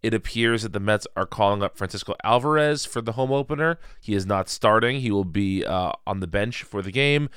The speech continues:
But with the injury to Omar Narvaez, it appears that it is Alvarez time. Later today, you'll hear Chris McShane and I debating whether this is a good idea or not. We, we both think that if you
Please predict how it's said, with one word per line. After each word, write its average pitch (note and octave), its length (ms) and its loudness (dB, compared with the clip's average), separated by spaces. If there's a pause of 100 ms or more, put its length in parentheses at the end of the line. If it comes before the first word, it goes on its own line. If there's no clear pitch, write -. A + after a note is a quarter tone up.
(280)
But C3 320 4
with C3 340 2
the A2 300 -2
injury C#3 500 0
to B2 320 0
Omar A2+ 220 2
Narvaez, C3 560 4
it A2 80 -2
appears A#2 480 -2
that A2+ 320 0
it A#2 160 2
is A#2 180 4
Alvarez C3+ 460 2
time. B2+ 460 0 (1000)
Later A#2 240 4
today, C3 160 6
you'll B2+ 100 8
hear A#2+ 140 4
Chris A#2+ 140 -2
McShane C3 280 0
and B2+ 80 2
I A#2+ 40 4
debating C#3+ 340 2
whether C3 160 4
this A#2+ 180 -6
is A#2+ 60 -8
a B2 40 -6
good B2+ 140 4
idea C3 300 6
or C3 40 2
not. C3 280 4
We, B2 160 2
we A#2 140 2
both A#2+ 320 2
think C3 280 0
that A#2 240 4
if - 180 -2
you A2 280 -2